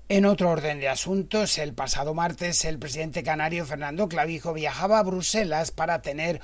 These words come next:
una reunión con el comisario europeo de Agricultura, Janusz Wojciechowski,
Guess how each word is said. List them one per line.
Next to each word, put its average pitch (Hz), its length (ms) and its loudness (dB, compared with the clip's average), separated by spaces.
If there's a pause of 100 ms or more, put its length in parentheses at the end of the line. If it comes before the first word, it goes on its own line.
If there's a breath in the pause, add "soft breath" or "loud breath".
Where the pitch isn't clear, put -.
(140 loud breath)
una 208 240 2
reunión 165 520 -2
con 151 160 -4
el 165 140 -6
comisario 160 800 -2
europeo 156 680 0
de 147 120 -2
Agricultura, 160 840 -2 (340 loud breath)
Janusz 175 540 0
Wojciechowski, 196 840 -4